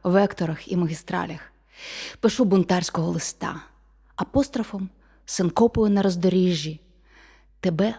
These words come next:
моя душа пита. Для чого? Скільки ще? З якого дива? Посеред посередності потреб, ногами по землі, не відчуваю тіла.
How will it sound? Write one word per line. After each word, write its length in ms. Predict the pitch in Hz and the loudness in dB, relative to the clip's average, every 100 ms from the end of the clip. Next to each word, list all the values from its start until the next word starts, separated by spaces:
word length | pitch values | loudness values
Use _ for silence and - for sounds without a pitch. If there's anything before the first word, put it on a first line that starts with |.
| - | -4
моя 360 | 180 175 175 | 0 0 0
душа 360 | 180 165 - - | -4 -4 -6 -8
пита. 440 | - - - 180 - _ _ _ _ _ _ _ _ _ _ _ 180 | -10 -12 -10 -12 -14 _ _ _ _ _ _ _ _ _ _ _ 0
Для 160 | 196 | 0
чого? 540 | 214 - 226 160 156 165 _ _ _ _ _ _ _ _ | 0 -4 -2 -2 -4 -12 _ _ _ _ _ _ _ _
Скільки 460 | - - - 254 254 | -10 -6 -6 -4 -4
ще? 360 | - - 208 165 - - - - - - - _ _ - | -4 -2 -2 -2 -12 -20 -20 -20 -20 -20 -20 _ _ -16
З 180 | 156 156 | -10 -8
якого 380 | 190 - 208 202 | -8 -8 -6 -6
дива? 400 | 160 165 - - _ _ _ _ _ _ _ _ _ _ _ _ _ _ | -6 -8 -12 -20 _ _ _ _ _ _ _ _ _ _ _ _ _ _
Посеред 720 | 202 190 - 247 220 - - - | -4 -2 -2 -2 -2 -6 -12 -2
посередності 840 | 185 - 180 190 170 160 - - | -2 -2 -2 -2 -2 -4 -8 -14
потреб, 540 | - - - 208 - - _ _ _ _ _ _ _ _ _ | -12 -10 -8 -10 -10 -20 _ _ _ _ _ _ _ _ _
ногами 440 | 190 190 214 226 220 | 0 2 4 2 2
по 140 | 208 | 0
землі, 440 | 190 185 151 143 - - - - - - - _ _ - - | 2 2 2 -4 -12 -20 -20 -20 -20 -20 -20 _ _ -20 -4
не 120 | 196 | -2
відчуваю 520 | 170 - - 170 165 | -2 -6 -8 -8 -8
тіла. 360 | 170 - 170 | -10 -12 -12